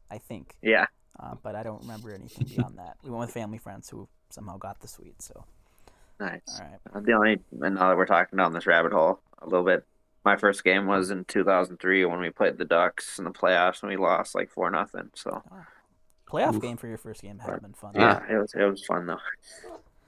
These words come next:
Speaker 1: All right. Here's
Speaker 2: All right,
Speaker 1: the next
Speaker 2: you ready
Speaker 1: one.
Speaker 2: for the third guy?
Speaker 1: Yep.
Speaker 2: All right, clue number one. He was drafted in nineteen ninety by Quebec, number one overall.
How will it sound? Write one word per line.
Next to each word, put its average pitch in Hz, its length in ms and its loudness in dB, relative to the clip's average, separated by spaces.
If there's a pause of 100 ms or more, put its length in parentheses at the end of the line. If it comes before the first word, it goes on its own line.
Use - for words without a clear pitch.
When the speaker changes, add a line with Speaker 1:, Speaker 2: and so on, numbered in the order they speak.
(500)
Speaker 1:
All 143 100 4
right. 220 240 12 (640)
Here's 156 140 2
Speaker 2:
All 117 60 6
right, 127 40 8
Speaker 1:
the 123 60 6
next 151 160 4
Speaker 2:
you 104 60 8
ready 110 140 6
Speaker 1:
one. 110 80 -2
Speaker 2:
for 117 120 4
the 104 60 0
third 117 300 4
guy? 139 320 4 (180)
Speaker 1:
Yep. 175 240 -2 (1300)
Speaker 2:
All 92 160 0
right, 117 300 4
clue 127 160 2
number 117 260 4
one. 107 300 4 (800)
He 123 60 0
was 113 100 2
drafted 120 460 4
in 104 140 2
nineteen 117 440 0
ninety 117 460 2 (200)
by 98 160 4
Quebec, 101 560 2
number 101 320 2
one 101 240 0
overall. 92 460 -2